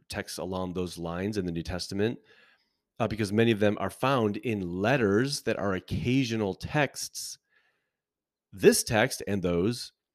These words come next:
must be understood within the rhetorical contexts. And that may complicate things. To my mind, that's okay. That is okay. It seems to me that many Christian people have been flippant and glib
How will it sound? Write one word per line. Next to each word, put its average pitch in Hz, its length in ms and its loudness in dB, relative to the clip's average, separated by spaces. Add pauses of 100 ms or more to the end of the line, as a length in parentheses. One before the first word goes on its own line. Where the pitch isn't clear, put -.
(280)
must 127 300 4
be 165 80 4
understood 147 460 6
within 135 420 6 (180)
the 123 160 2
rhetorical 123 800 2 (140)
contexts. - 960 -2 (440)
And 156 240 6
that 160 280 10
may 143 240 4
complicate 208 800 0
things. 78 640 -4 (880)
To - 80 -4
my 156 180 8
mind, 156 520 2
that's 143 280 4
okay. 180 640 2 (640)
That 123 240 4
is 165 100 2
okay. 165 520 2 (920)
It - 100 -6
seems 156 260 4
to 135 80 -4
me 135 240 4
that 104 320 0 (320)
many 131 460 4
Christian 101 360 -4
people 85 340 -8
have 90 140 -8
been 95 160 -2
flippant 120 720 0
and 92 260 -10
glib 113 680 0